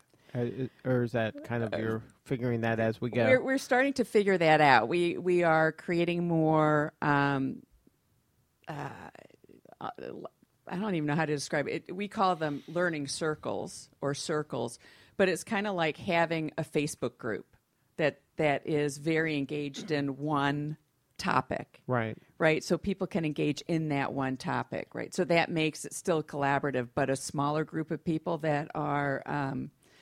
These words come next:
Speaker 2: that are working toward that. We're, it, it,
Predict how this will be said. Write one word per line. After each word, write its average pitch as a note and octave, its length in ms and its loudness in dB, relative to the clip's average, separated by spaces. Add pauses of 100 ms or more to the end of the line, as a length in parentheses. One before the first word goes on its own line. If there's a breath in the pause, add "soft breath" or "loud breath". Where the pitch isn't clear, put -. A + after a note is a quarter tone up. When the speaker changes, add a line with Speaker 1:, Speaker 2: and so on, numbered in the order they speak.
(280 soft breath)
Speaker 2:
that E3+ 120 8
are D3+ 100 8
working D3 420 2
toward C#3 380 0
that. B2+ 340 0 (720 soft breath)
We're, F#3+ 260 12
it, B2 200 -2 (100)
it, - 100 -10